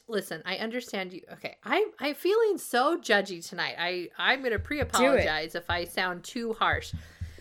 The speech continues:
Speaker 1: Why can't she just do one at a time? Because
Speaker 2: Well, then
Speaker 1: she's
Speaker 2: there would be
Speaker 1: supposed
Speaker 2: no
Speaker 1: to go into their,
Speaker 2: story.
Speaker 1: they're supposed to go into their, into their brains and make them see Agent Pierce, and he's going to give them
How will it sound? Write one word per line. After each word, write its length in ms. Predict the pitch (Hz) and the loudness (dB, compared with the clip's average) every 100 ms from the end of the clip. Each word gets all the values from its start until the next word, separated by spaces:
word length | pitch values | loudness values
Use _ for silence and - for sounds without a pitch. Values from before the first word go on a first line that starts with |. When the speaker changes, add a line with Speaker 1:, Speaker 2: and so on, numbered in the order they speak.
| - | -12
Speaker 1:
Why 200 | - 262 | 6 6
can't 300 | 339 370 294 | 6 2 0
she 160 | - 262 | -2 -6
just 240 | 277 269 | -4 -4
do 160 | - 277 | -2 -4
one 340 | 208 214 233 | 0 4 4
at 120 | 233 226 | 4 2
a 100 | 208 | 0
time? 600 | - 320 392 170 - - - - - _ _ - - | -2 -2 -2 -2 -6 -18 -20 -20 -20 _ _ -20 -10
Because 380 | 220 202 214 202 - 494 | -8 0 2 2 -2 -2
Speaker 2:
Well, 80 | 453 | 0
then 0 | |
Speaker 1:
she's 80 | |
Speaker 2:
there 180 | 427 381 | 2 4
would 140 | 349 262 | 4 4
be 120 | 311 | 0
Speaker 1:
supposed 40 | |
Speaker 2:
no 100 | 285 277 | 0 0
Speaker 1:
to 60 | 208 | 4
go 140 | 226 | 6
into 160 | 233 269 | 6 2
their, 160 | 254 226 | 2 2
Speaker 2:
story. 120 | 208 - - - _ - - _ _ | 0 -8 -20 -20 _ -20 -20 _ _
Speaker 1:
they're 120 | - 214 | 0 0
supposed 240 | 269 240 | 0 -4
to 60 | 247 | 0
go 120 | 247 | 0
into 140 | 240 226 | 0 0
their, 200 | 208 190 - | 0 -2 -6
into 360 | 202 196 196 - - - | -4 0 -2 -2 -12 -2
their 160 | 185 | 0
brains 540 | 175 214 220 175 185 - | 2 4 4 2 -8 -6
and 300 | 185 175 180 | -2 -2 -4
make 240 | 185 196 196 | -4 -4 -4
them 140 | 190 | -8
see 240 | 196 214 196 | -8 -8 -4
Agent 360 | 196 196 196 - | -4 -4 -6 -8
Pierce, 340 | - 185 170 | -4 -4 -4
and 180 | - 170 | -8 -10
he's 320 | - 226 233 | -8 -8 -6
going 220 | - 190 | -2 -4
to 120 | 175 170 | -4 -8
give 320 | 165 196 196 | -2 -2 -2
them 340 | 147 139 156 | -4 -4 -6